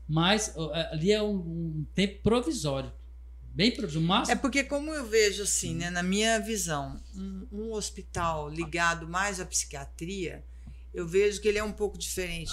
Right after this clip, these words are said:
Speaker 2: do hospital normal, porque eu percebo assim, a pessoa talvez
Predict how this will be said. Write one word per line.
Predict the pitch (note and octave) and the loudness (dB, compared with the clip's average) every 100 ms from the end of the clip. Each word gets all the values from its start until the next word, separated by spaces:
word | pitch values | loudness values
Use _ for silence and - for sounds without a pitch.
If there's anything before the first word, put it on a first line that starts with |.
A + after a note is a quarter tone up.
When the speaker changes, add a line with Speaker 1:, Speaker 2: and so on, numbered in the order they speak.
| D#3+ | -4
Speaker 2:
do | E3 A3+ | -4 0
hospital | G3 - - E3 D3+ | 2 0 -2 -2 -2
normal, | C#3+ C#3+ F3 G3+ E3+ C3+ - - - - - - - - | -4 -4 0 2 2 0 -6 -12 -14 -14 -14 -14 -14 -2
porque | F#3+ F#3+ - G#3 F#3+ F#3+ F#3 F#3+ - | 2 4 4 6 8 8 6 2 -2
eu | F#3 | -2
percebo | F#3+ G#3+ G3 G#3+ G3+ | 2 4 6 6 6
assim, | G3 G3+ G3 | 6 4 2
a | |
pessoa | F3 - F#3+ | -2 -2 0
talvez | F#3+ F#3 - | 0 0 0